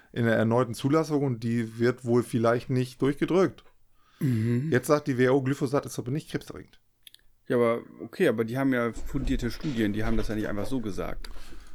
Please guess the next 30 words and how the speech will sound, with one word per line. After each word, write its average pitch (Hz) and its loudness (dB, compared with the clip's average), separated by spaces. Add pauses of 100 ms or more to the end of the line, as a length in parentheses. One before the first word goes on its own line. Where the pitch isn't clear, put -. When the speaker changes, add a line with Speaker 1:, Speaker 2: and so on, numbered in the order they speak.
(160)
Speaker 1:
Ja, 98 6
aber 95 4
es - -4
gibt 120 2
ja 117 6
auch 104 2
diverse 113 4
Studien, 117 2
die 110 4
sagen, 113 2
das 110 0
ist, - -8
äh, 107 4
könnte 135 0
sein, 139 2
dass - 2
es, - -4
äh, - -8
krebserregend 107 2
ist 123 -2
und 117 -2
deswegen 110 0
sollte 113 2
man 113 4
das 104 0
vielleicht 107 0
vom 113 0
Markt 131 -2
nehmen. 135 -2 (600)
Und, 110 2